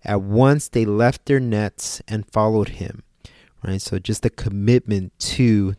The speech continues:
disciple others and to seek, uh, to fish for people. Right? And then lastly, the commandment that we all receive as believers in Christ. It says, "Therefore, go and make disciples of all nations,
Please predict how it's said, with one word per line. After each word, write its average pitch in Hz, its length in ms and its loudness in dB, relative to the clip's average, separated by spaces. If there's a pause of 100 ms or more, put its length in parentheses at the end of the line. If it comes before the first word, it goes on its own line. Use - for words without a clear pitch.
disciple 98 640 -4
others 87 340 -6
and 95 140 -8
to - 160 -12
seek, - 560 -6 (640)
uh, 87 320 -6
to - 100 -8
fish - 360 -2
for - 180 -4
people. - 540 -10 (440)
Right? 98 140 -4
And 110 100 -2
then 113 140 2
lastly, 120 600 2 (160)
the 101 360 0 (140)
commandment 117 560 2
that 110 180 4
we 113 160 2
all 117 200 6
receive 107 520 0
as 101 260 -2
believers 98 440 -2
in 98 100 -2
Christ. 101 460 -2
It - 20 -10
says, 104 240 -8
"Therefore, 117 640 4
go 127 540 4
and 110 200 -4
make 113 200 -2
disciples 113 640 -2
of 98 180 -6
all 113 220 2
nations, 98 720 -4